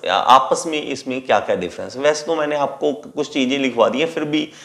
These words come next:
ये पॉइंट्स जरूर लिख लेना, ये पॉइंट्स लिख लेना। तो स्ट-, सबसे पहले है in open type, तो ओपन टाइप, सील टाइप,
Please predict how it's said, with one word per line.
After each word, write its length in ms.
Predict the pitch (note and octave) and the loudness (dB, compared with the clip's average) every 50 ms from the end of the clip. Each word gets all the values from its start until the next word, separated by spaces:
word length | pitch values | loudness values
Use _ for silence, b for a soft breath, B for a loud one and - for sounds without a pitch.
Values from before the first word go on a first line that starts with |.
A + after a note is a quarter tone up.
| B B B - | B B B -4
ये 180 | B2 D3 F#3 F#3+ | 4 6 6 6
पॉइंट्स 380 | F#3+ F#3 D3+ C3+ C3+ C3 - | 6 4 2 2 2 0 0
जरूर 280 | A#2+ A#2 A2+ A#2 A2+ G2 | -2 0 2 2 2 0
लिख 180 | F#2 F#2 - F2+ | -2 -4 -6 -8
लेना, 240 | D2+ - - - - - _ _ _ _ _ b b b b b b b - | -10 -10 -10 -12 -14 -16 _ _ _ _ _ b b b b b b b 4
ये 100 | A#2+ C#3+ | 4 4
पॉइंट्स 320 | D3 C#3+ D3+ D3+ D3+ D3+ D3+ | 6 8 6 4 6 4 0
लिख 160 | C3+ B2 B2 | -2 -2 -4
लेना। 260 | C3 D3 D#3 - D4+ b b b b b b b b b - _ - | -4 -4 -4 -8 -10 b b b b b b b b b -20 _ 4
तो 140 | D#3+ D#3+ D#3 | 6 6 6
स्ट-, 180 | - - - | 4 2 0
सबसे 380 | D3+ D3+ - D#3 - - - G3 | 0 6 6 6 6 8 4 8
पहले 260 | G3 G3 F#3+ F#3 F#3+ | 10 10 10 10 8
है 300 | F3+ F3+ F3+ - - - - | 4 4 2 2 -4 -6 -4
in 220 | E3+ F3 F3+ F#3+ | -2 -2 -2 -2
open 680 | F3+ - - - E3 D#3+ D3+ - - G#3 A3 A3 - | -4 -6 -4 0 0 0 0 2 2 2 2 2 0
type, 600 | - D3 A#2+ A2+ - - - - - - _ - - | 2 2 2 2 0 -6 -12 -18 -18 -20 _ -12 -4
तो 80 | A#2+ | -2
ओपन 320 | B2 B2 B2 - D#3+ E3 - | -2 0 2 0 0 0 2
टाइप, 240 | - D3+ D3 C#3 | 2 2 2 0
सील 380 | - - - - B2+ B2+ B2 G#2 | -4 -10 -6 -2 0 0 0 0
टाइप, 260 | - F#2 F2 F2 - | 0 -2 -4 -4 -8